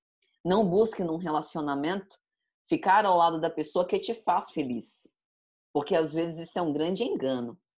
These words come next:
É uma grande fantasia. Busque ficar ao lado de quem faz você crescer,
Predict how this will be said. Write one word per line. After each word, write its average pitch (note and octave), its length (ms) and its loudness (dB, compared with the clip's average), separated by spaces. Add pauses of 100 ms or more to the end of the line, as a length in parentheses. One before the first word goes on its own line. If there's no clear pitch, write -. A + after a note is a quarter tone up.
(120)
É D#3+ 60 -4
uma F#3 80 0
grande G#3 240 -4
fantasia. F3 680 -4 (1040)
Busque A#3 400 2
ficar F#3+ 340 4
ao E3+ 120 8
lado F3 340 6
de D#3 120 -2
quem F3 340 -4 (340)
faz A3+ 480 0
você D#3+ 440 -4
crescer, E3+ 500 -8